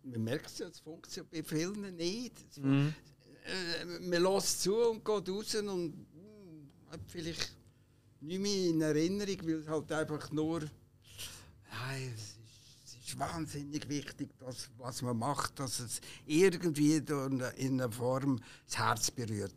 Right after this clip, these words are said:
Speaker 1: Es
Speaker 2: Ja.
Speaker 1: muss irgendwie, es muss übereinstimmen mit dem Alltag der Menschen, muss es etwas zu tun haben, dass sie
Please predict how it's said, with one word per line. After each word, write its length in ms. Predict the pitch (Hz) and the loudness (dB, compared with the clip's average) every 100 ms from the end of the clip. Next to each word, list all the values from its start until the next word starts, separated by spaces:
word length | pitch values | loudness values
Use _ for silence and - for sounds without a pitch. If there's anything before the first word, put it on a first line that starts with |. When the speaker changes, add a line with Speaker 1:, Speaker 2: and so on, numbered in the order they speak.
| - | -12
Speaker 1:
Es 120 | - - | -8 -2
Speaker 2:
Ja. 60 | |
Speaker 1:
muss 340 | 127 135 - - _ _ - | 0 -2 -6 -14 _ _ -4
irgendwie, 720 | 143 151 143 123 - 117 123 127 - - | 0 0 -2 -10 -14 -14 -10 -10 -12 -16
es 220 | 117 - 113 | -18 -16 -16
muss 340 | 117 123 - _ _ - | -16 -18 -20 _ _ -16
übereinstimmen 960 | 123 120 139 175 - 170 156 151 156 147 - - | -8 0 2 2 2 4 4 4 0 -2 -14 -14
mit 200 | 131 131 - - - | -14 -14 -18 -18 -6
dem 160 | 113 | -6
Alltag 560 | - 127 139 - 123 113 - 110 | 0 0 0 0 -2 -2 -2 0
der 100 | 113 | 0
Menschen, 680 | 110 131 170 190 - 165 160 - - | 2 4 4 4 2 2 2 -2 -14
muss 200 | 127 117 | -6 -2
es 140 | 127 107 | 0 2
etwas 640 | 120 - 113 107 - - | 0 0 -12 -16 -18 -12
zu 80 | 147 | -6
tun 220 | 156 156 | 0 2
haben, 280 | 151 139 139 | 2 2 0
dass 280 | 135 113 - | -2 -4 -2
sie 160 | 110 | -4